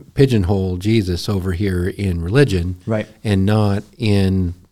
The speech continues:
Speaker 1: uh, public life.
Speaker 2: Mm-hmm.
Speaker 1: And what you're saying is that the,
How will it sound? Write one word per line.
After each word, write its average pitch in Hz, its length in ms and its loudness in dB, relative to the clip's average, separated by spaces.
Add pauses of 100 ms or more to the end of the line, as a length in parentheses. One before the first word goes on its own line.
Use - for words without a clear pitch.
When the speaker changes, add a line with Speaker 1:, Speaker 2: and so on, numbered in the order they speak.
(260)
Speaker 1:
uh, 101 140 -4
public 92 440 -2
life. 104 640 -4
Speaker 2:
Mm-hmm. 113 280 -2 (520)
Speaker 1:
And 104 260 2
what 98 140 -6
you're 120 240 2
saying 107 540 0
is 107 400 0
that 104 300 0 (560)
the, 98 400 2